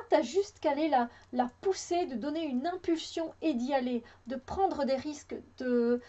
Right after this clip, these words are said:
voilà, l'univers vous invite franchement à y aller. Et en fait, vous n'y allez pas. <laughs>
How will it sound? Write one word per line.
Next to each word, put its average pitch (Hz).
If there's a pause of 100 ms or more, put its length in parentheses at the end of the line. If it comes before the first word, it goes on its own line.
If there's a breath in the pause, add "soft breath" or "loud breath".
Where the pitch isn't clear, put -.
(200 loud breath)
voilà, 311
l'univers 294 (100)
vous 269
invite 349
franchement 320
à 254
y 254
aller. 254 (320 loud breath)
Et 262
en 254
fait, 392
vous 254
n'y 277
allez 285
pas. 233 (280)
<laughs> 381